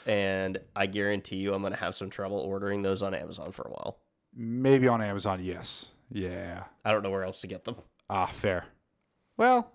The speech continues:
Speaker 2: it might be all right.
Speaker 1: But this will push me to actually pulling the trigger on that.
Speaker 2: Definitely replace your water filters, though, if you,
Speaker 1: And
Speaker 2: if you haven't.
Speaker 1: honestly, people who have refrigerators with water filters,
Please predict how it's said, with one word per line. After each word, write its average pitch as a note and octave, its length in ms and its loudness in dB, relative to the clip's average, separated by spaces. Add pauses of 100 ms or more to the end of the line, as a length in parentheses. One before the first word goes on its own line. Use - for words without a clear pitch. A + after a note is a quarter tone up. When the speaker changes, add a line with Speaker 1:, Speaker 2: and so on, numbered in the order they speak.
(100)
Speaker 2:
it F#3+ 100 -4
might G3 180 6
be C3 80 4
all G2 140 6
right. E2+ 100 -6
Speaker 1:
But G#2+ 140 6
this B2 180 6
will A#2 120 6
push - 260 6
me A2 140 6
to G2+ 80 8
actually G2 400 4
pulling F#2+ 240 0
the F#2+ 60 -2
trigger - 300 -12
on A#1 140 -8
that. - 220 -8
Speaker 2:
Definitely E3+ 420 6
replace C3+ 560 8
your B2 100 4
water A2+ 200 8
filters, F#2+ 340 0
though, F2+ 180 0
if - 160 -6
you, F2+ 280 -6 (260)
Speaker 1:
And A#2+ 100 6
Speaker 2:
if G#2 40 0
you G2+ 80 2
haven't. F2+ 280 -4
Speaker 1:
honestly, - 420 6
people C#3+ 340 4
who B2 160 4
have A#2 180 8
refrigerators G#2+ 640 2
with G#2 140 -6
water G2+ 200 4
filters, A#2+ 500 0